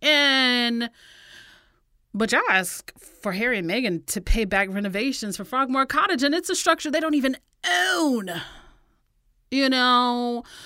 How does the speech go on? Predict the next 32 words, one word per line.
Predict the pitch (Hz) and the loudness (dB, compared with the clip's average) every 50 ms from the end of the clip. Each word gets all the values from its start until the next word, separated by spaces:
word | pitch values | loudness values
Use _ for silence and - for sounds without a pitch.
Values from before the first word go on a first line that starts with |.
| - - - - - - _ _ - | -20 -20 -20 -20 -20 -20 _ _ -12
So, | - - - - 302 302 294 285 277 277 269 262 262 269 262 269 262 - _ _ _ - | -10 -6 0 2 4 6 6 6 6 4 4 4 4 2 2 0 -4 -8 _ _ _ -6
mm, | 311 359 349 349 349 339 339 339 339 339 330 320 - _ _ _ _ _ _ _ _ _ _ - | -4 -2 -2 0 0 0 0 0 0 -2 -2 -4 -6 _ _ _ _ _ _ _ _ _ _ 0
I'm | - 320 339 | 2 2 2
trying | 330 - 453 466 466 427 | 4 6 6 6 6 6
to | 320 | 4
really | 262 269 262 240 | 2 2 2 2
not | 226 226 214 214 214 - - - 262 247 - - - - | 2 4 4 4 4 4 2 -2 -6 -6 -6 -10 -12 -12
<laughs> | 311 302 _ _ _ - | -12 -12 _ _ _ 0
use | - 269 262 254 | 2 2 2 2
profanity | - 254 220 - - 233 226 226 220 226 220 214 | 0 -4 -4 -2 -2 -2 0 0 -2 -2 -4 -4
'cause | 214 262 233 262 | -4 -4 -2 0
I | 269 | 0
really | 311 262 277 254 233 | 0 0 0 -2 -2
wanna | 220 196 196 190 190 | -2 -2 -2 -4 -4
tell | 180 - 196 175 170 | -4 -4 -4 -4 -2
y'all | 165 156 156 156 | -4 -4 -6 -6
to | 156 | -8
go | 156 - 147 | -10 -12 -12
straight | - - - - - 269 294 302 311 320 320 320 302 - | -10 -12 -12 -12 -10 -6 -2 2 4 4 4 4 2 -2
to | - 226 196 | -2 -4 -4
hell. | 180 170 151 - - - - _ _ - - - - - - - - - _ _ - | -4 -6 -8 -10 -12 -16 -20 _ _ -20 -20 -20 -20 -20 -20 -20 -20 -20 _ _ 2
Uh, | 214 220 220 214 214 208 208 208 208 - _ _ _ _ _ _ _ _ _ _ _ _ _ _ _ _ _ _ _ - | 4 6 6 6 6 4 4 4 2 0 _ _ _ _ _ _ _ _ _ _ _ _ _ _ _ _ _ _ _ -10
but | - 202 180 302 - - | -6 0 2 2 2 2
you | 403 440 | 0 0
can | 427 403 | -2 -2
keep | 359 381 392 349 | -4 -4 -4 -4
Salsa | - 349 320 - 294 | -4 -6 -4 -4 -6
Squad | - - 254 226 208 190 | -6 -2 -2 0 0 0
out | 180 170 | -2 -2
of | 165 | -4
your | 156 151 165 | -6 -8 -8
mouth | 202 - - - - - - | -8 -10 -10 -12 -16 -18 -20